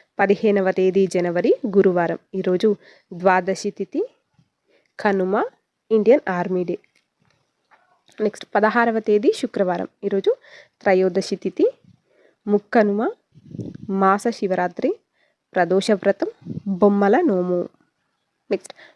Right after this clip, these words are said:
పంతొమ్మిదవ తేదీ సోమవారం. ఈరోజు పాడ్యమి తిథి. తెల్లవారుజామున రెండు గంటల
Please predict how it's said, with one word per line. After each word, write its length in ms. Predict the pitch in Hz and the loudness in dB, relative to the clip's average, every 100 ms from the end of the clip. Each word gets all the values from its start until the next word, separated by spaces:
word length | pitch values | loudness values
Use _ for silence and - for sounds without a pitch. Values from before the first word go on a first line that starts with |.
| - | 0
పంతొమ్మిదవ 540 | 220 214 240 233 220 208 | 0 2 2 4 2 2
తేదీ 360 | 196 190 320 - | 2 2 0 0
సోమవారం. 580 | 214 196 180 175 175 - 202 | -2 -2 -2 -4 -6 -6 -4
ఈరోజు 360 | 196 196 427 - _ _ _ - | -2 -2 -4 -6 _ _ _ 0
పాడ్యమి 480 | 190 185 202 196 190 | 0 2 2 2 0
తిథి. 400 | 202 - 392 - _ | -2 0 -2 -2 _
తెల్లవారుజామున 920 | 226 196 196 202 202 190 180 185 196 453 - - | 0 2 4 4 2 2 0 0 -2 -2 -6 -2
రెండు 280 | 202 202 196 | 0 2 0
గంటల 300 | 185 190 | 0 -2